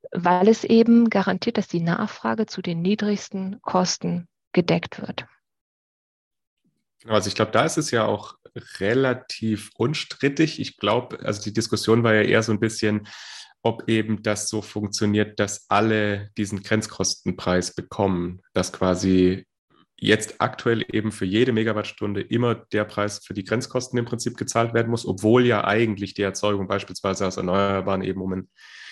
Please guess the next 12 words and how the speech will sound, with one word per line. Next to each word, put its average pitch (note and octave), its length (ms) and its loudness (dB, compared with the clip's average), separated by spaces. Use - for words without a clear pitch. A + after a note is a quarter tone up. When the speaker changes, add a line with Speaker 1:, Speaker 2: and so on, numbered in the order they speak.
Speaker 2:
ich - 120 -10
weiß F2+ 120 -4
nicht, - 160 -6
Zehnfaches, F#2+ 480 2
vielleicht F#2 220 0
sogar F#2 180 0
noch F2+ 200 0
mehr F#2 140 2
ja, E2+ 340 -2
ja E2+ 180 -4
günstiger F2 500 -4
wäre. E2 260 -10